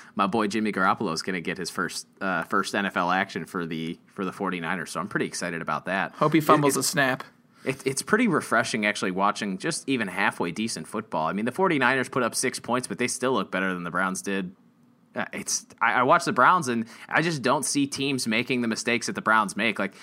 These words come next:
Speaker 1: the forty-niners are just a bad football team, like, much less talented than the Browns. But the Browns make these dumb mental mistakes,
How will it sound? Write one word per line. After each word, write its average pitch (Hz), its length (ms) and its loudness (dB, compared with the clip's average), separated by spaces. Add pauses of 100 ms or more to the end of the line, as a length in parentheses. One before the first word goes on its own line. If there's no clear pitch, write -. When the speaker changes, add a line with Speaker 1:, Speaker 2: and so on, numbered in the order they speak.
(160)
Speaker 1:
the 117 80 0
forty-niners 147 720 2
are 127 80 2
just 120 320 -2 (480)
a 107 60 4
bad 113 380 4
football 98 340 0
team, 78 240 -8
like, 92 200 -4
much 135 300 2
less 120 180 2
talented 104 440 0
than 107 120 -2
the 98 80 -2
Browns. 104 460 2 (320)
But 127 140 2
the 123 60 2
Browns 113 640 4 (260)
make 143 240 2
these 139 260 0
dumb 151 500 2 (260)
mental 147 360 0
mistakes, 123 760 -2